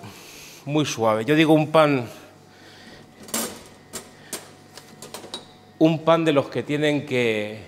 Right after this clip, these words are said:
que ponerse en camino. Les decía que vamos a llevarle a nuestro niño Dios otras cosichuelas más.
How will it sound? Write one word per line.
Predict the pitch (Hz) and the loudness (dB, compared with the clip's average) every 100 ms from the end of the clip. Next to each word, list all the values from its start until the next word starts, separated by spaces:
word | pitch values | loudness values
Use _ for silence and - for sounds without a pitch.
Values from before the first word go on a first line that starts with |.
| - - - | -20 -20 -14
que | - | -10
ponerse | 123 123 135 143 143 | -4 -4 -4 -4 -6
en | 123 117 | -6 -6
camino. | 107 104 120 104 92 - - - - - - - - - - - - - - - - - - - - - - - - - - 170 | -6 -4 -4 -6 -10 -20 -20 -20 -20 -20 -20 -20 -20 -20 -20 -20 -20 -20 -20 -20 -20 -20 -20 -20 -20 -20 -20 -20 -20 -20 -20 -4
Les | 147 143 | 2 4
decía | 147 147 185 190 196 196 | 4 6 6 8 6 4
que | 175 170 156 143 135 123 120 120 - - - 123 | 4 8 8 8 6 4 2 0 -8 -12 -6 0
vamos | 147 165 | 2 4
a | 180 | 4
llevarle | 185 185 185 180 | 6 6 4 2
a | |
nuestro | 151 143 - 127 | 4 0 -2 -2
niño | 147 156 | 0 0
Dios | 147 160 156 | 2 0 0
otras | 156 156 | -2 -2
cosichuelas | 139 123 113 104 113 107 101 | -4 -8 -8 -6 -4 -4 -4
más. | 120 123 101 - | -2 -2 -2 -8